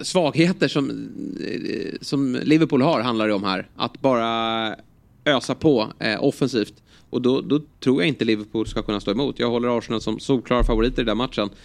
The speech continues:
Sen är det, eh, West Ham på bortaplan, och den är ju alltid liksom så här, det, det, det, det kan ju bli en kamp, men, men man är ju ett, eh,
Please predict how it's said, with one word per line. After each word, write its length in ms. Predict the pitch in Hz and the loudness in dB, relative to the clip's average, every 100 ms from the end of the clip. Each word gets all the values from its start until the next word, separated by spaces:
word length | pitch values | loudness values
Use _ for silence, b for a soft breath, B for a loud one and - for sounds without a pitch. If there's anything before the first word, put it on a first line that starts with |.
| B B B | B B B
Sen 160 | 139 156 | 2 2
är 220 | 143 151 | 2 2
det, 140 | 160 | 2
eh, 320 | 156 127 - | 2 -2 0
West 220 | 147 143 - | 0 0 -2
Ham 100 | 143 | 0
på 60 | |
bortaplan, 580 | 143 139 - - 151 139 | 0 0 0 0 0 2
och 60 | 131 | 2
den 220 | 156 170 | 2 4
är 40 | |
ju 60 | 180 | 4
alltid 280 | 165 - 135 | 2 2 0
liksom 220 | 139 135 | 0 -2
så 60 | |
här, 80 | 131 | -2
det, 140 | 123 135 | 0 0
det, 180 | 139 | 2
det, 400 | 139 - - - - | 0 -2 -6 -6 -4
det 80 | 143 | -2
kan 160 | 160 | 0
ju 60 | 143 | 2
bli 100 | 139 | 2
en 80 | 127 | 2
kamp, 380 | 165 107 113 - - | 0 0 -6 -8 -12
men, 220 | - 123 | -6 -4
men 240 | - 123 | -2 -2
man 200 | 123 127 | 0 0
är 240 | 127 127 127 | 0 0 0
ju 300 | 127 120 120 | 2 2 0
ett, 220 | - | -2
eh, 100 | 117 | -2